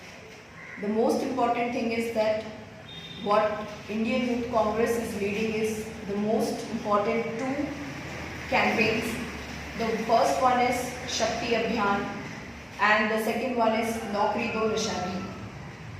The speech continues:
Shakti Abhiyan is for upliftment of grassroots women leaders,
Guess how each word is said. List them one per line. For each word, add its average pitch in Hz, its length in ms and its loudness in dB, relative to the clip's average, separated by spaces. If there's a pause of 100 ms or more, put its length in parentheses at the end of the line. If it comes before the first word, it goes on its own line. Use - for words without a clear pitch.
(640)
Shakti 285 420 8
Abhiyan 240 560 4 (680)
is 240 340 6 (540)
for 247 180 6 (240)
upliftment 269 720 2
of 220 500 8 (680)
grassroots 247 880 8 (600)
women 233 340 2
leaders, 220 680 0